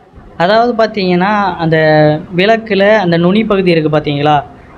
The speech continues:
அந்த நுனிப்பகுதியில நம்ம மேல ரொம்ப தாண்டி வைக்கிறத விட்டுவிட்டு அந்த நுனிப்பகுதியிலேயே வைத்து ஏற்றும் பொழுது நல்ல சுடர் விட்டு, ஆ, அசையாம அலைபாயாம நன்றாக எரியும் அப்படின்னு குறிப்பிடப்பட்டுள்ளது.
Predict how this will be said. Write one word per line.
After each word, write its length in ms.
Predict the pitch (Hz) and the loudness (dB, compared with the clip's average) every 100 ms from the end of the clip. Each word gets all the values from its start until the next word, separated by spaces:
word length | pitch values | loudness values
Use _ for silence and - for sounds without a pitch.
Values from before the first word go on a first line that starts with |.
| - | -6
அந்த 160 | 156 156 | 0 2
நுனிப்பகுதியில 800 | 170 208 226 220 190 180 170 175 214 208 - | 2 0 0 -2 0 0 2 2 0 -2 -4
நம்ம 200 | 160 160 185 208 - - | -2 0 0 -4 -10 -4
மேல 400 | 170 220 226 190 | -2 2 2 2
ரொம்ப 280 | 175 202 220 220 | 0 -2 -4 -4
தாண்டி 400 | 180 202 220 214 | -4 -2 0 0
வைக்கிறத 380 | 180 180 170 160 | 0 0 0 0
விட்டுவிட்டு 520 | 156 156 156 202 180 | 0 -4 0 -2 0
அந்த 140 | 170 | 2
நுனிப்பகுதியிலேயே 840 | 160 170 220 214 214 202 196 196 226 | 2 4 2 0 -2 0 2 2 2
வைத்து 360 | 185 180 190 | 0 -2 -2
ஏற்றும் 380 | 180 175 175 170 | 0 0 0 0
பொழுது 300 | 156 160 190 262 - - - - - | 2 2 2 0 -4 -18 -20 -20 -4
நல்ல 260 | 185 202 208 | -2 0 0
சுடர் 360 | 208 190 196 | 0 0 2
விட்டு, 320 | 180 180 180 220 220 - - | 0 0 0 0 0 -6 -8
ஆ, 80 | 175 170 165 165 | -4 0 0 0
அசையாம 600 | 160 160 180 185 185 180 190 | 0 0 0 0 2 2 0
அலைபாயாம 1000 | 180 165 170 170 170 165 165 165 165 - | 0 2 2 2 2 2 2 2 0 0
நன்றாக 540 | 165 156 156 160 165 | 0 0 0 0 0
எரியும் 320 | 160 151 156 151 | 0 0 0 0
அப்படின்னு 520 | 151 147 160 220 - | 0 0 0 -2 -2
குறிப்பிடப்பட்டுள்ளது. 800 | 165 156 143 143 131 143 143 | -4 -2 -2 -4 -6 -4 -4